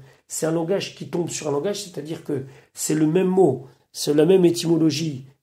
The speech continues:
pour l'expliquer. Mikan, de là on apprend, chez Nivra Olam Belachon HaKodesh, que le monde a été créé avec la langue sainte, le Lachon HaKodesh, Ish, Isha. Et alors que dans les autres langues, euh,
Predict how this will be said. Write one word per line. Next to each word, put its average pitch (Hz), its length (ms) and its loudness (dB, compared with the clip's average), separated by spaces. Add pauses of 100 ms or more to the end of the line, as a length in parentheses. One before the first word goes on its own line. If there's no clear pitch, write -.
pour 131 140 -4
l'expliquer. 135 800 -4
Mikan, 165 640 0
de 139 80 -2
là 156 100 2
on 170 100 0
apprend, 185 280 -2
chez - 160 -6
Nivra 170 320 -2
Olam 175 240 0
Belachon 147 320 -6
HaKodesh, 170 480 -8
que 156 60 -10
le 156 120 -6
monde 165 300 -6 (380)
a 135 60 -8
été 135 160 -12
créé - 220 -8
avec 135 280 -8
la 135 340 -6
langue 131 260 -4
sainte, - 280 -8
le 151 60 -6
Lachon 143 260 -6
HaKodesh, 156 640 -6
Ish, 233 480 -4 (340)
Isha. 139 480 -4 (760)
Et 131 340 -4 (100)
alors 139 320 -2
que 143 100 0
dans 143 160 2
les 139 180 2
autres 180 220 4
langues, 175 360 6 (960)
euh, 120 240 -4